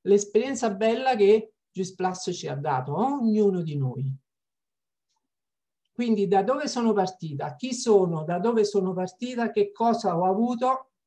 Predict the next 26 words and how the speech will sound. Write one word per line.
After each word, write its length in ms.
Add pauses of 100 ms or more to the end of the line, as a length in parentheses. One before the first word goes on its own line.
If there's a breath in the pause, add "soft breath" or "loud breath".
(100)
<coughs> 340
Qual 200
era 180
il 80
mio 160
obiettivo? 520
Se 460 (180)
ci 160
sono 280
arrivata 580
oppure 400
no. 240 (2000)
Non 300
si 400
finisce 520
mai 600 (520)
con 220
la 140
frase 480
"chiedimi 460
come" 520 (800)
o 220
con 220
la 120
frase, 840 (720)
eh, 760